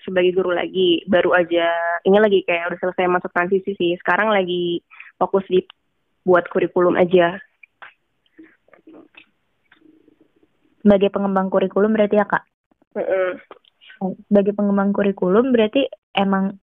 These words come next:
Speaker 2: kaitannya tuh erat banget ya antara orang tua, antara keluarga dengan pendidikan. Terus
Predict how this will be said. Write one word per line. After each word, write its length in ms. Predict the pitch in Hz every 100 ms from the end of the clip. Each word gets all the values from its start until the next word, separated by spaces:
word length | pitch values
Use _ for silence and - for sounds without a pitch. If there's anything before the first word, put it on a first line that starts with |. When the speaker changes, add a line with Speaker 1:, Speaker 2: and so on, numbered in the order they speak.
| _ _ _ -
Speaker 2:
kaitannya 480 | 208 202 202 220 254
tuh 120 | 277
erat 280 | - 220 208 -
banget 340 | 196 214 247 220
ya 80 | 214
antara 480 | 190 190 180 180 180 _
orang 300 | 185 180 180 175
tua, 240 | 175 170 -
antara 400 | 190 185 175 175
keluarga 360 | 180 170 170 185
dengan 300 | 190 170 175
pendidikan. 580 | 180 170 170 - 175 175 - - -
Terus 240 | 208